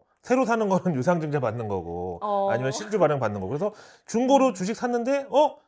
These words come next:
Speaker 1: 좋다고 해서 샀는데 안 좋아.
Speaker 2: 음.
Speaker 1: 그럼 환불 받을 수 있어야 되는데. 오늘 집중적으로 정호정 변호사님께 한번 상담 받아보도록 하겠습니다. 의식의 흐름대로 자기 소개 부탁드립니다.
Speaker 2: 아, 의식의 흐름대로?
Speaker 1: <laughs> 네.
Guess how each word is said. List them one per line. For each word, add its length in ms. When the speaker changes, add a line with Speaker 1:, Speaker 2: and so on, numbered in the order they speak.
Speaker 1:
좋다고 340
해서 100
샀는데 440
안 220
좋아. 420
Speaker 2:
음. 320
Speaker 1:
그럼 160
환불 160
받을 160
수 80
있어야 180
되는데. 440
오늘 280
집중적으로 720
정호정 340
변호사님께 480
한번 300
상담 240
받아보도록 680
하겠습니다. 400
의식의 320
흐름대로 560
자기 240
소개 160
부탁드립니다. 680
Speaker 2:
아, 320
의식의 340
흐름대로? 460
Speaker 1:
<laughs> 200
네. 200